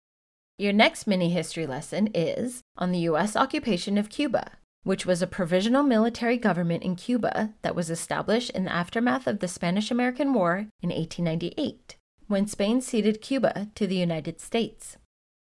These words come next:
This period is referred to as the first occupation of Cuba,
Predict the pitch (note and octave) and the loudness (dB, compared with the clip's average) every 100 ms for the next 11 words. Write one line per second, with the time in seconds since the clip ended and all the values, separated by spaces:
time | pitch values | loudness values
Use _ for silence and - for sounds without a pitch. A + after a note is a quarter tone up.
0 | _ _ _ _ _ C4+ C4+ - D#4+ E4 | _ _ _ _ _ 0 0 0 0 0
1 | D#4+ C#4+ C4 B3+ G3 F3 - F#3+ - F3 | 0 0 -4 2 2 2 0 -2 -2 -2
2 | E3 - - G#3+ B3 B3 B3+ B3+ B3+ G#3 | -2 -4 -4 -2 -2 0 -2 -2 -4 -2
3 | F3 F#3 F3+ - - B3+ - - | -2 -2 -4 -4 -4 -2 -4 -10